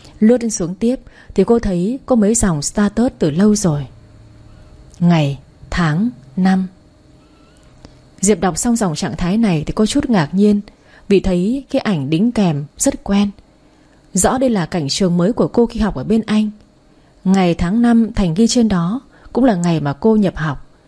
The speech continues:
Diệp lại tò mò, lướt xuống tiếp thì lại thấy ngày tháng năm. Tiếp đó vẫn là một khung cảnh quen thuộc. Diệp làm ở nhà hàng này một năm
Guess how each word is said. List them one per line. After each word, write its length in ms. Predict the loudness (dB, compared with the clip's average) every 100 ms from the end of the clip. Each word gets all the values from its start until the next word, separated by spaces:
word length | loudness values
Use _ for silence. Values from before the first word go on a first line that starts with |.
| _ _ _ -4
Diệp 200 | 0 0
lại 140 | -2
tò 220 | -6 -6 -6
mò, 380 | -6 -6 -8 -14 _
lướt 140 | 0 0
xuống 260 | -2 -8
tiếp 220 | -6 -6 -6 -14 -8
thì 100 | -6
lại 180 | -6 -4
thấy 380 | -4 -4 -6 -10 _ _ _ _ _ _ _ _ _ _ _ _ _ _ 0
ngày 440 | 2 2 0 -4 -10
tháng 360 | -6 -4 -2 -2
năm. 280 | 0 0 0 -4 _ _ _ _ _ _ -20 _ -2
Tiếp 160 | 0
đó 360 | 0 -6 -6 -10 -14 _ _
vẫn 160 | -2 0
là 120 | 0
một 220 | 0 -2
khung 200 | -2 -2
cảnh 260 | 0 -4 -4
quen 240 | 0 0
thuộc. 280 | 2 0 -2 -6 -20 _ _ _ _
Diệp 240 | 0 0 0
làm 260 | -4 -4
ở 160 | -4 -6
nhà 160 | -4
hàng 280 | -6 -4 -4
này 120 | -4
một 160 | -2 -4
năm 280 | 0 0 0